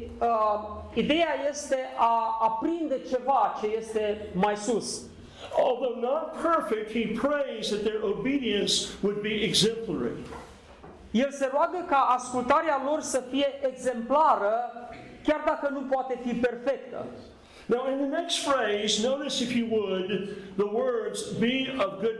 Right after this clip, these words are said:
Speaker 2: comfort."
Speaker 1: Observați în următoarea expresie, uh,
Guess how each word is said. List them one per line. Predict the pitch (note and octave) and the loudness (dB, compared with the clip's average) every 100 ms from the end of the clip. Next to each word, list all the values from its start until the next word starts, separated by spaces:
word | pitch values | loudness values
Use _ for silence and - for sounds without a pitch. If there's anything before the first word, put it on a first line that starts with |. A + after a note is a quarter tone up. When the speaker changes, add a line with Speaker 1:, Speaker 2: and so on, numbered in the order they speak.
| - | -4
Speaker 2:
comfort." | A#3 G#3+ - C3 - - - - - - - - - | -2 -2 -2 -2 -2 -6 -8 -12 -20 -20 -20 -20 -2
Speaker 1:
Observați | C4+ C4+ C#4 C#4 D#4+ D#4+ | 0 0 0 0 0 -2
în | |
următoarea | D4 C4 B3+ C4+ D4 D4+ C4+ - | 0 2 2 4 2 4 2 0
expresie, | G#3+ - - B3+ D#4 - A#3 A#3 B3 B3 - - - - | -4 -2 0 2 2 2 2 2 0 -2 -6 -12 -6 0
uh, | A3+ A3 A3 G#3 G#3 - - | 2 2 2 0 -4 -8 -12